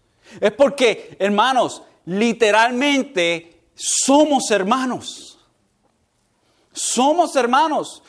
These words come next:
porque hemos sido redimidos por la misma sangre. Porque hemos sido salvos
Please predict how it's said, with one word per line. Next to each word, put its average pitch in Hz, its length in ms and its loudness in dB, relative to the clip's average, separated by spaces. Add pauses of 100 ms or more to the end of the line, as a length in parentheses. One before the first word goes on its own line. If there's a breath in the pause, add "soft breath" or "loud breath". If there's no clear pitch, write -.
(140 loud breath)
porque 254 420 4
hemos 320 280 2
sido 320 320 4
redimidos 285 600 2
por 285 120 4
la 233 140 4
misma 277 480 0
sangre. 254 920 -2 (2500)
Porque 175 400 2
hemos 226 640 -2 (720)
sido 208 340 0
salvos 170 800 2